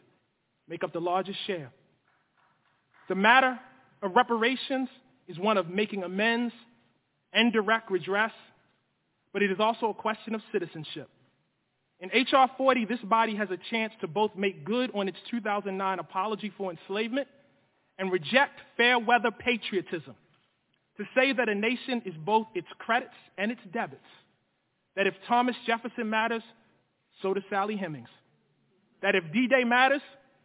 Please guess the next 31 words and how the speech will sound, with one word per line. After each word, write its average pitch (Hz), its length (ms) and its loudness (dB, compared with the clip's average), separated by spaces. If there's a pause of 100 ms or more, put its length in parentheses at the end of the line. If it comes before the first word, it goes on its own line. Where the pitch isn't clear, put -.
(300)
so 196 100 0
does 202 120 -2
Black 226 300 0
Wall 196 340 -2
Street, 151 220 -10 (880)
that 196 120 2
if 180 100 0
Valley 226 440 4
Forge 240 260 0
matters, 254 380 0 (760)
so 202 120 2
does 202 120 -2 (100)
Fort 233 240 -4
Pillow. 147 340 -8 (840)
Because 202 260 -4
the 190 60 -2
question 262 560 -2
really 269 220 -2
is 233 360 -2 (720)
not 247 240 4
whether 240 340 2 (300)
we 214 80 -2
will 233 120 -2
be 202 120 -6
tied 233 420 0
to 214 60 -8
the 190 180 -12
somethings 202 460 -6
of 175 100 -4
our 165 140 -6
past, 143 360 -12